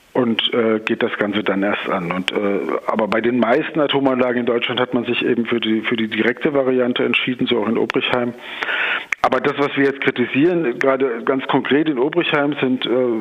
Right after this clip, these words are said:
beispielhaft drei Dinge. Äh, zum einen gibt es nur eine sehr eingeschränkte Beteiligung von Öffentlichkeit. Also es,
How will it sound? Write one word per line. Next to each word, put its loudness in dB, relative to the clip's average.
beispielhaft 0
drei 0
Dinge. 0
Äh, 0
zum 0
einen 0
gibt -6
es 0
nur 2
eine 2
sehr 2
eingeschränkte 0
Beteiligung 0
von 0
Öffentlichkeit. -2
Also 0
es, -6